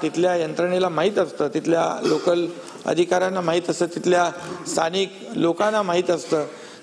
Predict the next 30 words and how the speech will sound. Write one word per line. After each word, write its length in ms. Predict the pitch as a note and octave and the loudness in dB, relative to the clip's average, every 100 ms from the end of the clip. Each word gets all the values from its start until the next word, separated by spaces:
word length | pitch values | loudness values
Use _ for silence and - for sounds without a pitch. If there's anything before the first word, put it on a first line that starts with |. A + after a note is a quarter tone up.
| - | 2
की 120 | F3 | 4
या 100 | F#3 | 4
ठिकाणी 380 | E3+ E3+ F#3 F#3+ | 0 0 2 2
अशा 240 | E3+ F3+ | 2 2
प्रकारचा 480 | F3 F3 F3 E3 F3+ | 0 0 0 0 0
अपघात, 340 | D3+ D#3 F3+ | 2 2 2
दुर्घटना 520 | F3+ D#3+ D3+ D#3+ E3 E3 | 0 0 0 0 -2 -4
होऊ 300 | B2+ C3+ G3 | -2 -2 0
शकते, 520 | F#3 - C3+ A#2 - - - - - | 0 0 -2 -2 -8 -18 -18 -14 -4
अशा 280 | C#3+ C#3+ F3+ | -2 2 0
तेही 280 | D3 F3 G#3 | 4 2 4
तपासण्याच्या 680 | F3+ E3 E3 D3+ D#3+ E3 | 0 0 -2 0 0 0
सूचना 440 | D#3 D3+ D3+ D3+ C3+ - - - - - | -2 -2 0 0 -2 -8 -16 -16 -18 -4
अ, 400 | C#3+ D3 C#3+ C#3 - - - | 0 0 0 -2 -6 -10 -4
मी 360 | D3 D3 C#3+ - - | -2 0 -2 -4 -2
या 120 | C#3+ | -2
ठिकाणी 500 | C#3 D3 C#3+ C#3+ C3+ - - | 0 0 0 0 -2 -4 -4
आम्ही 180 | D3 D3 | -2 0
दिलेले 320 | D3 E3 F#3 | 2 2 2
आहेत 100 | F#3 E3+ | 2 0
कॅबिनेटमध्ये 680 | E3 F3+ F3+ F3+ F3+ G3+ G#3 - - - - - | 0 0 -2 0 0 0 -2 -12 -20 -20 -14 -4
आणि 180 | D3+ D#3 | -2 0
तोही 220 | E3+ F3 | 2 2
निर्णय 300 | E3 D#3+ F3 | 2 2 0
कॅबिनेट-, 640 | E3+ D3 D3+ D#3+ D#3 D#3 - | 0 0 0 0 0 -2 -2
कॅबिनेटमध्ये 560 | D3+ D3+ D#3+ D#3 D#3+ D3+ | 0 0 -2 -2 0 0
घेतलेला 400 | C#3 - F3 F3+ | 0 2 2 2
आहे. 120 | F#3+ - - - - - - - | 0 -6 -12 -16 -20 -20 -14 -2
जे, 480 | C3 D#3 D#3+ D3+ - | 2 4 4 2 -2
अ, 60 | - | -2